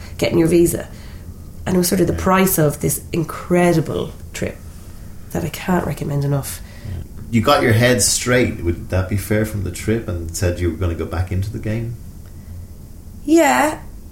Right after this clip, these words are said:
Speaker 1: ish.
Speaker 2: Right.
Speaker 1: I was still in love with New York and in love with the idea of being a planner. But I think I had learned along the way a f-, a f-,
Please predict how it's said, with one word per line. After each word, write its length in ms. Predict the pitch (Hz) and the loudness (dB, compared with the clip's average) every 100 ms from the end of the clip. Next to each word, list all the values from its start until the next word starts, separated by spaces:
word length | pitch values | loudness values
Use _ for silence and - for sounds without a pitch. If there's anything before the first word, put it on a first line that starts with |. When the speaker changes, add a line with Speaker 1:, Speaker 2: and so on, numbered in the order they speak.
| - | -2
Speaker 1:
ish. 680 | - 254 - - - - - - | 2 4 2 2 0 -2 -8 -6
Speaker 2:
Right. 300 | 92 85 90 90 - - - - - - - - - - - - | -4 -2 -4 -6 -12 -14 -14 -14 -14 -14 -14 -14 -16 -16 -14 -6
Speaker 1:
I 180 | - 214 | 2 4
was 160 | 214 - | 4 2
still 640 | - 240 226 214 196 - - - - - - - | 2 2 4 4 4 0 -8 -10 -10 -10 -8 -2
in 160 | 190 202 | 4 6
love 160 | 190 | 6
with 140 | 190 190 | 4 4
New 120 | 175 | 6
York 420 | 160 147 156 147 - - | 8 6 4 2 -6 -4
and 140 | - 165 | 0 4
in 180 | 160 160 | 6 6
love 240 | 160 156 | 4 4
with 420 | 160 151 - - - - - | 2 2 -2 -6 -6 -6 -2
the 100 | - | 2
idea 260 | 170 160 160 | 4 6 6
of 80 | 156 | 6
being 160 | 160 | 4
a 40 | 143 | 4
planner. 440 | 147 135 123 147 - - - - | 2 2 2 0 -2 -4 -4 2
But 420 | 175 175 170 - - | 4 6 6 2 0
I 100 | - | 0
think 260 | - 202 185 | 2 4 6
I 100 | 180 | 4
had 180 | 170 175 | 4 4
learned 500 | 170 175 175 160 160 | 4 6 6 6 4
along 260 | 160 156 | 4 4
the 80 | 147 | 4
way 440 | 147 147 151 135 - - - - - - - - - | 4 4 2 0 -2 -2 -2 -2 -4 -2 -4 -4 -4
a 40 | - | -4
f-, 340 | - - - | -4 -4 -4
a 40 | |
f-, 120 | - | -4